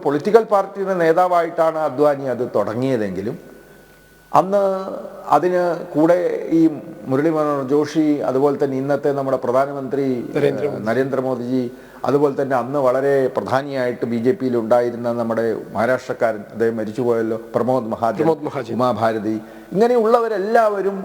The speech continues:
Speaker 1: പൊതുജനങ്ങളുടെ ഇടയിൽ സ്വീകാര്യരാകുന്നത് ആ യാത്രയോടുകൂടിയാണ്. പിന്നീട് ഇന്ന് നരേന്ദ്രമോദി ഇവിടെയൊക്കെ വരുമ്പോൾ ജനങ്ങൾ കാണിക്കുന്നതായ ഒരു ആവേശം ഉണ്ടല്ലോ, ഇപ്പം അദ്ദേഹം തൃശ്ശൂർ വന്നപ്പോഴൊക്കെ തന്നെ അമ്മമാരുടെ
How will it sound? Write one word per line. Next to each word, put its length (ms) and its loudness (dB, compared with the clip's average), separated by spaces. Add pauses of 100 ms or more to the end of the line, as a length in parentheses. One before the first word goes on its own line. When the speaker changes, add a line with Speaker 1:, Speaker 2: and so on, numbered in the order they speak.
(220)
Speaker 1:
പൊതുജനങ്ങളുടെ 840 2
ഇടയിൽ 320 0
സ്വീകാര്യരാകുന്നത് 960 2 (160)
ആ 20 2 (160)
യാത്രയോടുകൂടിയാണ്. 800 -8 (760)
പിന്നീട് 340 4 (100)
ഇന്ന് 220 2 (260)
നരേന്ദ്രമോദി 640 0 (120)
ഇവിടെയൊക്കെ 420 2
വരുമ്പോൾ 320 4 (120)
ജനങ്ങൾ 280 0 (120)
കാണിക്കുന്നതായ 680 2
ഒരു 160 4
ആവേശം 360 -2
ഉണ്ടല്ലോ, 280 -2
ഇപ്പം 180 4
അദ്ദേഹം 300 -2
തൃശ്ശൂർ 380 0
വന്നപ്പോഴൊക്കെ 540 -2
തന്നെ 180 -2
അമ്മമാരുടെ 520 0